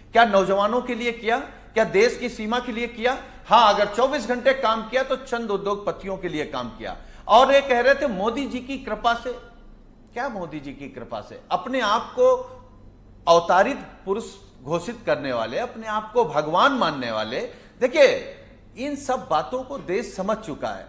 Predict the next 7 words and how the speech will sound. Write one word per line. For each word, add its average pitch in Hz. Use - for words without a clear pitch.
आप 254
कह 254
रहे 262
थे 269
बीफ 226
पार्टी, 269
बताइए 233